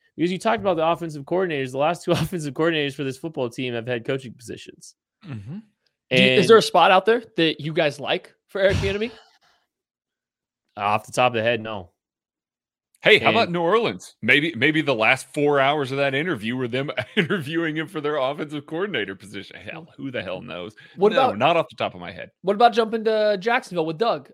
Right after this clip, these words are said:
Speaker 3: I don't know if
Speaker 2: Sure.
Speaker 3: Doug's gonna give up play calling duties, but the N F L is a game about who you know. Doug and Bieniemy obviously know each other. They would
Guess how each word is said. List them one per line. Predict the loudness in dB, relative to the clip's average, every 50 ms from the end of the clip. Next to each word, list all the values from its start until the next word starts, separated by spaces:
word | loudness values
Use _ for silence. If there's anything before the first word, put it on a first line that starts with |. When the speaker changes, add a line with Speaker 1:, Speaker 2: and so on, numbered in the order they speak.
| 0
Speaker 3:
I | 0 2
don't | 2 2 2
know | 2 2
if | 2
Speaker 2:
Sure. | 0 -2 -2
Speaker 3:
Doug's | 0 2 2 2 0 -2 -6
gonna | -6 -6 -6
give | -2 0 0 2 2
up | 2 0 0 -4 _
play | -8 -2 0 0 0
calling | 0 0 0 0 0 0 -2 -4 -4 -6 -10 -12 -14 -14
duties, | -10 -8 -6 -6 -4 -4 -6 -6
but | -2 2 2 2 2 0 -4
the | -4 -4 -2
N | 0 -2
F | -2 0 0
L | 0
is | 0 0
a | -2 -6
game | -6 -6 -6 -4
about | -4 -4 -4 -4
who | -4
you | -4 -4 -4
know. | -4 -4 -4 -4 -4 -6 _ _ _ _ _ _ _ -8
Doug | -4 -2 -2 -2 -2 -6 -10 _ -8
and | -8 -8 -6
Bieniemy | -4 -4 -4 -2 -2 -2 -4
obviously | -4 -4 -4 -6 -10 -10 -10
know | -8 -6 -6
each | -4 -4 -4
other. | -4 -2 -2 -4
They | -4 -4 -6 -6
would | -6 -6 -8 -8 -10 -10